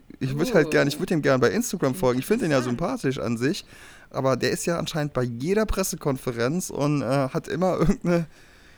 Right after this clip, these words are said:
Speaker 1: äh, ja,
Speaker 2: Mhm.
Speaker 1: mehr oder weniger gut recherchierte Frage am Start.
Speaker 2: Da gibt's ein paar solche Exemplare und da ist er tatsächlich noch eher, ähm, ein, einer meiner Kumpanen. Ob-, wobei, zu ihm kann ich tatsächlich was Lustiges sagen. Er hat mit, äh,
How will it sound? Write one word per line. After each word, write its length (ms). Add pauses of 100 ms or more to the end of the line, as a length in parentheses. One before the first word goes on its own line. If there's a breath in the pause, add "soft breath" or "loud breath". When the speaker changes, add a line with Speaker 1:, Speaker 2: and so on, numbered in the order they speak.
(180 loud breath)
Speaker 1:
äh, 60 (480)
ja, 560
Speaker 2:
Mhm. 300
Speaker 1:
mehr 180
oder 200
weniger 300
gut 240
recherchierte 460
Frage 480
am 120
Start. 520 (340)
Speaker 2:
Da 60
gibt's 220
ein 80
paar 180
solche 220
Exemplare 800
und 120
da 120
ist 100
er 160
tatsächlich 320
noch 200
eher, 600
ähm, 320
ein, 220
einer 180
meiner 160
Kumpanen. 360
Ob-, 200
wobei, 360 (120)
zu 120
ihm 100
kann 140
ich 80
tatsächlich 320
was 120
Lustiges 380
sagen. 320 (640 loud breath)
Er 160
hat 180
mit, 340
äh, 300